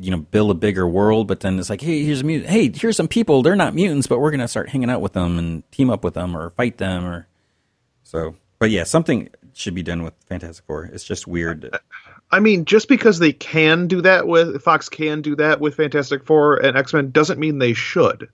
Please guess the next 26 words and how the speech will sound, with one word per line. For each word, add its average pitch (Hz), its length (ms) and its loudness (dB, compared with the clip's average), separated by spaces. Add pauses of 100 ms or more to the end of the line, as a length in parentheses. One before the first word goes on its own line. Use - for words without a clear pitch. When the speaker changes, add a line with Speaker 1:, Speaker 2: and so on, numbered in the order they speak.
Speaker 1:
No, 117 120 0 (100)
I, 123 80 4
but 135 160 6
I, 135 120 8
I 117 60 2
think, 151 360 2 (180)
yeah, 127 140 8
and 117 100 6
like 113 180 4
I 123 40 0
said, 101 180 4
I 95 80 4
didn't 117 140 2
read 117 120 2
the 113 100 0
article, 87 360 0
but 78 120 -6
I 85 40 2
wanted 87 300 0
to. 82 140 -6 (320)
I 107 80 2
think 135 240 6
the, 117 400 6
the 98 320 0
idea 147 460 4
was, 95 400 4